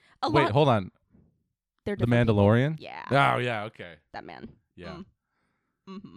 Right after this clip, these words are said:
Speaker 2: Yeah.
Speaker 1: Those two.
Speaker 2: Din Djarin.
Speaker 1: Yeah. Have you, okay, speaking of Oscar Isaac, have you watched Moon Knight?
Speaker 2: No, 'cause I don't have Disney Plus.
Speaker 1: Oh, I forgot you got rid of it. Lame.
Speaker 2: I just let it expire 'cause there was nothing going on for a while.
Speaker 1: Snooze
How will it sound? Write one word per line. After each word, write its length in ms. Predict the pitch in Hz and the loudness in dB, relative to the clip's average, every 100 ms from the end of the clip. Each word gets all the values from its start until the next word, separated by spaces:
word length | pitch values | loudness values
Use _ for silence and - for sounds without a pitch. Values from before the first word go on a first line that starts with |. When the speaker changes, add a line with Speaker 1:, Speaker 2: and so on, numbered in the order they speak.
| - _ - | -20 _ -10
Speaker 2:
Yeah. 240 | 87 78 73 - | -8 -8 -12 -10
Speaker 1:
Those 180 | 262 - | -10 -8
two. 380 | 247 220 214 - | -10 -10 -10 -8
Speaker 2:
Din 240 | 92 90 80 | -6 -4 -6
Djarin. 500 | 85 85 85 78 78 - _ | -8 -8 -8 -10 -14 -20 _
Speaker 1:
Yeah. 560 | - - 52 55 53 - _ _ _ _ _ _ _ _ - | -20 -20 -20 -20 -20 -20 _ _ _ _ _ _ _ _ -10
Have 100 | 294 | -2
you, 160 | 339 - - | -2 -2 -6
okay, 200 | 262 180 | -6 -8
speaking 360 | - 202 208 202 | -10 -10 -8 -8
of 80 | |
Oscar 340 | 196 196 - 156 | -10 -12 -12 -16
Isaac, 420 | - 190 - - | -14 -16 -16 -18
have 180 | - 226 | -16 -14
you 80 | 226 | -14
watched 260 | 175 - | -14 -12
Moon 160 | 220 214 | -12 -10
Knight? 280 | 240 247 - _ _ _ | -12 -14 -20 _ _ _
Speaker 2:
No, 320 | 104 101 95 | -2 0 -2
'cause 180 | - 101 | -4 -4
I 140 | 95 95 | -4 -2
don't 260 | 95 95 | -2 -4
have 160 | 90 78 | -4 -6
Disney 240 | - - | -6 -4
Plus. 120 | - | -4
Speaker 1:
Oh, 40 | 78 | -6
I 100 | 76 - 202 | -8 -12 -12
forgot 180 | 185 | -12
you 80 | 185 | -12
got 120 | 180 | -14
rid 160 | 175 175 | -14 -14
of 120 | 175 | -14
it. 180 | 180 170 - | -16 -16 -16
Lame. 600 | 175 196 196 202 196 190 | -12 -10 -8 -8 -4 -2
Speaker 2:
I 60 | |
just 240 | 170 180 131 | 0 0 2
let 140 | 131 | 2
it 100 | 113 | 0
expire 560 | 98 - 92 101 110 92 | -4 -6 -4 -4 -4 -6
'cause 160 | 104 | -6
there 140 | 101 95 | -4 -4
was 120 | 90 | -4
nothing 300 | 95 92 92 | -6 -6 -6
going 240 | 90 90 | -4 -4
on 180 | 87 90 | -6 -6
for 120 | 85 | -6
a 40 | 80 | -6
while. 220 | 80 82 | -4 -6
Speaker 1:
Snooze 680 | 277 277 269 269 269 277 | -6 -8 -10 -10 -10 -12